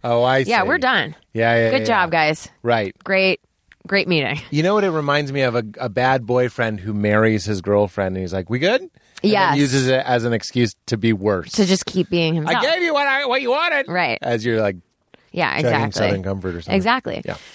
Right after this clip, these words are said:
Speaker 2: So, um, so that was kind of what motivated him to make it, because at first glance, it does seem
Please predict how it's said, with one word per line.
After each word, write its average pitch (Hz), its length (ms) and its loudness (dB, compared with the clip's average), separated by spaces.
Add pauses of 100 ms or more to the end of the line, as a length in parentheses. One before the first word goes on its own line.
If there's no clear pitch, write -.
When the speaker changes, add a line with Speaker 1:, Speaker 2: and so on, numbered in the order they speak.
Speaker 2:
So, 208 520 2
um, 175 540 0 (100)
so 190 220 -2
that 180 320 0
was 190 300 0
kind 170 320 -2
of 165 120 -2
what 165 140 2
motivated 156 500 0
him 151 200 -6
to 151 80 -10
make 147 240 -2
it, - 160 -4
because 165 380 0
at - 120 -4
first 285 320 -2
glance, 175 260 0
it 156 120 -6
does 165 180 2
seem 160 180 -6